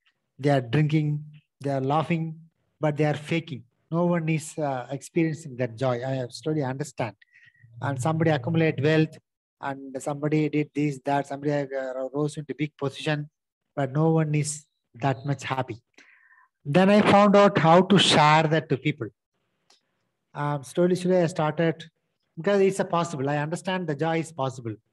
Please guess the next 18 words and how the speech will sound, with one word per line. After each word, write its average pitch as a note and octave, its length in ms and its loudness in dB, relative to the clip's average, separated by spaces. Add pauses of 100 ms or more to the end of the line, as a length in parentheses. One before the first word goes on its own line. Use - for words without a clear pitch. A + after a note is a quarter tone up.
(720)
Because E3+ 160 0
I F#3 100 2
experienced, E3+ 640 0
you D3 60 -2
know, E3 140 -2 (880)
uh, D3+ 240 0
that D#3+ 160 0
how E3+ 160 2
to A3 320 -2 (280)
share F#3 420 -2 (100)
to F3 80 -10
people, E3+ 420 -4 (440)
that D#3 200 -4
was F3+ 200 -2
a D#3+ 60 0
very F3 240 -2
big F#3 220 -6
challenge. A#2 540 -8